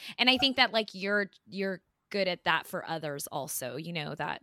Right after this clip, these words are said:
that communal nature is, like, reciprocal for sure. Um, I think that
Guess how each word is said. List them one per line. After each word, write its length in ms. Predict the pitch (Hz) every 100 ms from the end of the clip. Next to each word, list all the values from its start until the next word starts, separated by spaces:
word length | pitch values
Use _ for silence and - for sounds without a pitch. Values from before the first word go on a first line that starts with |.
| -
that 200 | 143 -
communal 400 | - 180 165 156
nature 460 | 156 151 - 165 135
is, 260 | 135 - -
like, 220 | 139 -
reciprocal 640 | 160 151 - 139 - 135
for 180 | 131 -
sure. 440 | - 151 127 110 - _ - - - _
Um, 520 | 180 175 160 165 165 180 _ _
I 100 | 196
think 400 | 196 233 214 180
that 460 | 196 180 175 -